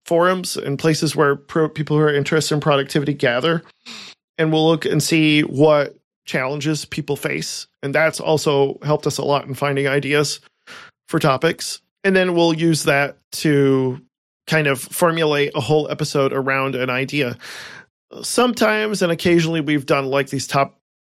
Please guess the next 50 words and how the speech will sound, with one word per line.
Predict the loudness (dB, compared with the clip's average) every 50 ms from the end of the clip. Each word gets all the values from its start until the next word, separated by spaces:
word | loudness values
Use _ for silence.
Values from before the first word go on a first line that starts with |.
| _ -8
ten | -6 -4 -2 -2
lists | 0 2 2 0 0 -2 -6 -8 -8
or | -8 -6
top | -4 -6 -6 -6 -8
three | -6 -4 -2 2
lists | 2 2 2 2 0 -4 -8 -8 -12 -16 -20 _ _ _ _ _ _ _ _
because | -2 2 2 2 2 2 -2
there's | -6 -4 -4 -2 2 2
always, | 2 2 2 0 0 -2
like, | -4 -4 -4
new | -4 -4 -4
apps | -2 0 0 0 0 0 -2 -4
that | -4 -2
we | -2 -2
wanna | -2 -2 -4 -6
talk | -6 -6 -8 -8 -6
about, | -4 -2 -2 -2 -2
and | -4 -8
it's | -10 -8 -8 -6
usually | -6 -4 -4 -4 -4
a | -2
good | -2 -4 -4
time | -4 -4 -6 -4
to | -6 -4
do | -4 -4 0
that. | 0 2 2 2 0 -4 _ _ _ _ _ _ _ _ _ _ _ _ _ _ _ _
But | -2 2 2 4 4 2 0 -2 -6 _ _ _
we | -2 -2 0
tend | 2 2 2 2 0 -4
to | -6 -2 0 0 2 2 0 -2 -2
have | 0 0 0 0 0
a | 2
Google | 2 2 2 2 0
Doc, | 0 2 2 2 0 -2 -6 -14 -14 -10
and | -6 -4 -4
the | -4
Google | -2 -2 -2 -2 -2 0
Doc | 0 0 0 0 -2
will | -4 -2
have, | 0 2 2 2 2 2 2
like, | 0 0 0 0 -2 -2
when | -2 -2 0 0
we're | 0 0 0
recording, | 0 -2 0 2 2 4 4 4 0 -2 -2 -2
when | -4 -4 -2
we're | -2 -4 -4
posting, | -2 2 2 2 2 2 0 0 0 2
the | 0 0 -2
episode | -2 -2 -2 0 0 0 0
number, | 2 0 0 0 0 2 2 2 0 -2